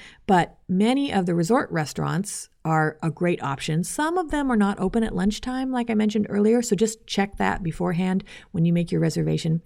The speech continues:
But a restaurant reservation is an easy way and an inexpensive way to have a meal directly following your escape collection.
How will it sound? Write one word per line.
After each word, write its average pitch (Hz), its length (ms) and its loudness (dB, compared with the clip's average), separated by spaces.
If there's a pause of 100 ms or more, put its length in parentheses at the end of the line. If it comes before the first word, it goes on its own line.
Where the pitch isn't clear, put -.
(280)
But 170 100 -2
a 180 40 2
restaurant 233 320 2
reservation 180 500 0
is 151 140 -4
an 156 200 -2
easy 240 380 4
way 180 380 2
and 143 120 -4
an 143 140 -4
inexpensive 180 600 -2
way 147 260 0 (220)
to - 100 -4
have 156 200 -4
a 151 60 0
meal 175 360 4
directly 151 360 -2
following 143 440 -2
your 69 120 -4
escape - 380 -6
collection. - 540 -8